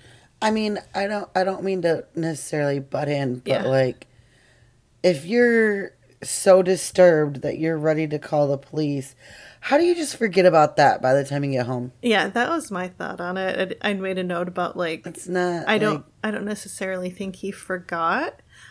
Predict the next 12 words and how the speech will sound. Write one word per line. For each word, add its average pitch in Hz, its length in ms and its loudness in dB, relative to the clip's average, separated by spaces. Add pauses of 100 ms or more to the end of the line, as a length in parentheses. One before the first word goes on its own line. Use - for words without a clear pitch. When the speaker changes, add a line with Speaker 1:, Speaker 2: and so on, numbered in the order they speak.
(140)
Speaker 2:
I 208 100 -2
think 196 300 -8
that 180 160 -4
maybe 185 360 -4
the 180 140 -6
further 185 420 -4
away 175 320 -6
he 185 220 -8
got 170 340 -6
from 185 200 -4
it, 170 220 -8
he, 180 580 -10